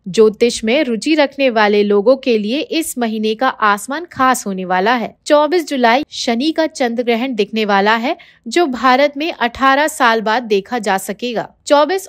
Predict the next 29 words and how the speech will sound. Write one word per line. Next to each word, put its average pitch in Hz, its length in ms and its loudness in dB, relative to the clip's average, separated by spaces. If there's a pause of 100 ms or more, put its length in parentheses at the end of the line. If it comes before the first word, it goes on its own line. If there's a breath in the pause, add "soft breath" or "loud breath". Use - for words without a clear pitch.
और 247 200 0
पच्चीस 226 440 -6
जुलाई 214 320 -2
की 294 220 -6
मध्य 214 500 -6
रात्रि 214 520 -2
में 262 220 -8
इसे 302 320 -6
नंगी 220 400 -6
आंखों 220 360 -6
से 277 200 -6
देखा 196 340 -2
जा 185 160 -2
सकेगा। 202 540 -4 (120)
वैज्ञानिक 311 580 2
दृष्टि 269 400 2
से 320 160 -2
ये 277 260 -2
खगोलीय 226 540 2
घटना 220 380 -2
चौबीस 269 500 0
जुलाई 220 320 0
की 220 200 -4
रात 190 280 2
डेढ़ 220 280 2
बजे 208 320 0
से 220 180 -2
शुरू 214 380 -2
होगी 262 340 2